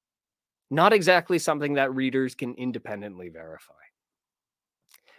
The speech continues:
Predictably, various alleged conspirators within the United States government rejected the report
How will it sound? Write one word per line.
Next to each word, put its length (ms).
Predictably, 540
various 560
alleged 640
conspirators 840
within 380
the 120
United 480
States 280
government 480
rejected 560
the 80
report 400